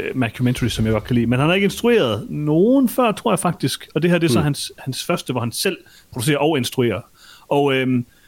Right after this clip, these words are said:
Speaker 1: jeg må bare starte med at sige, jeg synes, det ser rigtig godt ud. Jeg kan virkelig godt lide det her. Jeg kan, jeg har sagt det før, jeg elsker det her koncept. Man kan utrolig meget med det, øh, eller med meget begrænsede midler, øh, så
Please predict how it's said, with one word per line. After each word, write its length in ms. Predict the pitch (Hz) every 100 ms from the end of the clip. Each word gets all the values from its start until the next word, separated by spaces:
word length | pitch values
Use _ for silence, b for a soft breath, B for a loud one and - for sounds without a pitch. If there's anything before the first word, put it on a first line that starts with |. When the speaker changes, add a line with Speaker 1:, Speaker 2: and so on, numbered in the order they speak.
| b b b _
Speaker 1:
jeg 80 | -
må 40 |
bare 100 | 160
starte 220 | 220 269 277
med 60 |
at 60 | 269
sige, 220 | 302 302 - _ _ _ _ _ -
jeg 60 |
synes, 180 | - 156
det 120 | 269
ser 100 | -
rigtig 200 | 101 104
godt 160 | 240 285
ud. 140 | 185
Jeg 120 | 175 175
kan 160 | 165
virkelig 200 | 208 233
godt 120 | 180
lide 120 | 202 196
det 120 | 143
her. 80 | 170
Jeg 100 | 160
kan, 100 | 170 160
jeg 140 | 147
har 100 | 139
sagt 220 | 131 185
det 80 | -
før, 100 | 170
jeg 140 | 135
elsker 200 | 123 196 165
det 80 |
her 40 | 139
koncept. 300 | 123 175 -
Man 80 | 131
kan 180 | 175
utrolig 380 | 170 - 254 160
meget 160 | 135 151
med 140 | 170
det, 200 | 156 107
øh, 500 | 139 120 113 110 107 123
eller 160 | 110 101 - - - _ -
med 280 | 226 135
meget 240 | 120 127 135
begrænsede 420 | 135 131 - 127
midler, 260 | 156 113 98 -
øh, 120 |
så 40 | 120